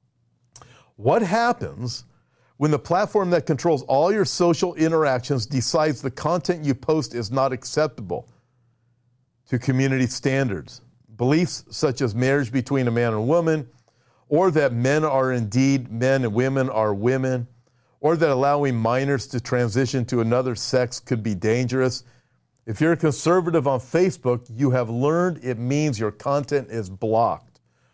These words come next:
or shadow banned, visible but limited,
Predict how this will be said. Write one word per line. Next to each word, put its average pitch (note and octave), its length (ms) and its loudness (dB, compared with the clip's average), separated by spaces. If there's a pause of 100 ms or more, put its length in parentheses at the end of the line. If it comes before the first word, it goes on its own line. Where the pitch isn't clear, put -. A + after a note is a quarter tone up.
(180)
or C3+ 140 0
shadow C3 480 0
banned, G2+ 460 -6 (460)
visible A#2+ 540 0
but A2+ 200 -2
limited, F#2+ 520 -8